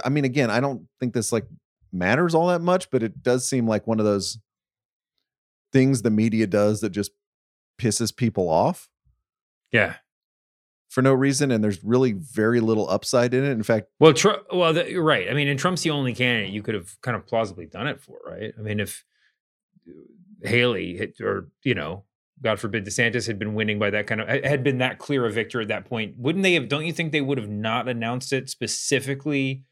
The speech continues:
Speaker 2: to avoid this sort of criticism from the Trump campaign, from Trump supporters?
Speaker 1: Maybe not.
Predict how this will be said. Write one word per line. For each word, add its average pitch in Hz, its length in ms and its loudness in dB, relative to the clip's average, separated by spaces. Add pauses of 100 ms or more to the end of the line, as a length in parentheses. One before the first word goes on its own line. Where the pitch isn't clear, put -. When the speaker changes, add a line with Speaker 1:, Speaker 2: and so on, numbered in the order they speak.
(220)
Speaker 2:
to 127 160 0
avoid 110 480 -4
this 117 200 -2
sort 120 180 -4
of 104 160 -10
criticism 117 560 -4
from 107 380 -4
the 104 120 0
Trump 104 380 -4
campaign, 107 560 -4
from 113 240 -6
Trump 110 240 -6
supporters? 101 680 -8 (140)
Speaker 1:
Maybe 127 280 4
not. 101 420 0